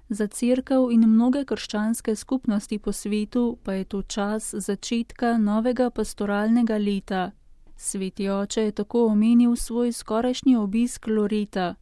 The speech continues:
s katerim bo zaznamoval obletnico romanja blaženega Janeza Triindvajsetega,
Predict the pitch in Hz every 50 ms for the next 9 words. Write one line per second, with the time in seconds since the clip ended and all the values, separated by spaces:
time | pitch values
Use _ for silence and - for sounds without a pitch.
0 | _ 262 - - - - 202 190 - 196 196 190 196 196 190 185 196 196 190 185
1 | - 196 190 190 202 202 196 196 196 196 208 208 214 226 226 214 202 190 214 220
2 | 233 233 - - 247 240 - - 226 214 214 208 226 233 233 240 247 240 233 240
3 | 240 240 220 196 190 185 180 180 - 214 214 226 220 208 202 196 190 185 185 196
4 | 214 226 220 - 202 196 - - 220 247 240 226 214 196 180 185 185 190 190 -
5 | - 226 - - 233 214 233 226 220 214